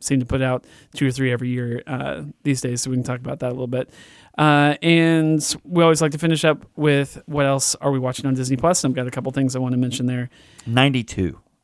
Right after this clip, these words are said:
Speaker 2: was the
Speaker 1: Ninety-two, okay.
Speaker 2: original
Speaker 1: I knew it
Speaker 2: Aladdin.
Speaker 1: was early nineties. I couldn't
Speaker 2: But
Speaker 1: remember
Speaker 2: you were
Speaker 1: the exact
Speaker 2: close.
Speaker 1: year. Well, I said, yeah, I said ninety-two or ninety-four.
Speaker 2: Yes,
Speaker 1: So
Speaker 2: you were close. You
Speaker 1: I
Speaker 2: were,
Speaker 1: was
Speaker 2: you were close.
Speaker 1: One of them was correct. I'm fifty per-, I'm correct fifty percent of the time, usually.
Speaker 2: On guesses.
Speaker 1: Yeah.
Speaker 2: I'm, I, when I guess,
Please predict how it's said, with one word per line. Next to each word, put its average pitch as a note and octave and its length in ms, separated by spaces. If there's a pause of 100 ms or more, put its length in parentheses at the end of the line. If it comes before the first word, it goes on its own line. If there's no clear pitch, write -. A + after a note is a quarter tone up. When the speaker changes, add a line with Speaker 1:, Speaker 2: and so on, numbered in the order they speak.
(120)
Speaker 2:
was F#2+ 200
the D2 200
Speaker 1:
Ninety-two, D#3 360
okay. C3 220
Speaker 2:
original F#2 400
Speaker 1:
I F3 60
knew A#3 80
it - 20
Speaker 2:
Aladdin. A#3+ 60
Speaker 1:
was E3+ 140
early E3+ 260
nineties. D#3 320
I C#3+ 40
couldn't C#3+ 200
Speaker 2:
But C3+ 60
Speaker 1:
remember C#3+ 60
Speaker 2:
you F#3 60
were F#3+ 60
Speaker 1:
the - 40
exact - 220
Speaker 2:
close. - 40
Speaker 1:
year. B2 140 (560)
Well, A3+ 140
I F#3+ 80
said, E3+ 180
yeah, E3 180
I - 20
said C#3+ 160
ninety-two C#3 480
or C3 180
ninety-four. B2+ 480
Speaker 2:
Yes, - 140
Speaker 1:
So C3+ 200
Speaker 2:
you C3+ 120
were B2+ 40
close. - 320
You C3+ 100
Speaker 1:
I - 20
Speaker 2:
were, D#3 80
Speaker 1:
was C#3+ 160
Speaker 2:
you D#3 60
were E3 60
close. - 380
Speaker 1:
One F#3+ 200
of F#3 100
them F3 100
was D3+ 160
correct. - 460
I'm D#3 160
fifty E3+ 260
per-, D#3+ 180
I'm E3 300 (540)
correct F3+ 300
fifty A3 280
percent G3 260
of D#3+ 60
the D3 80
time, B2+ 440
usually. B2+ 520
Speaker 2:
On A#2 180
guesses. - 480 (320)
Speaker 1:
Yeah. D3 200
Speaker 2:
I'm, D#3+ 240
I, F3 160
when F3+ 200
I A3 140
guess, F3+ 560